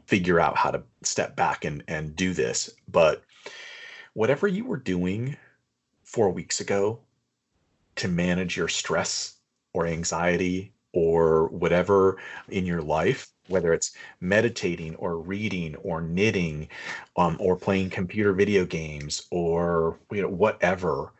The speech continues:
you still need to make sure that you're making time for that on a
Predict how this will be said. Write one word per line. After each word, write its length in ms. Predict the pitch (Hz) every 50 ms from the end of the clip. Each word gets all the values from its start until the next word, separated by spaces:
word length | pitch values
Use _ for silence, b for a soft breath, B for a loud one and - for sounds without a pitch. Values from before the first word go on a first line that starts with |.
| b b _
you 320 | - 92 101 107 123 135 135
still 340 | - - - 120 123 127
need 280 | 123 117 113 113 117 110
to 80 | - 101
make 200 | 98 98 104 101
sure 280 | - - - 104 98 87
that 120 | 82 71
you're 120 | 85 90
making 380 | 90 90 87 87 - 87 82 82
time 340 | - - - 71 80 80 80
for 160 | - - 90
that 280 | 73 76 73 73 - -
on 160 | 78 78 76
a 160 | 73 71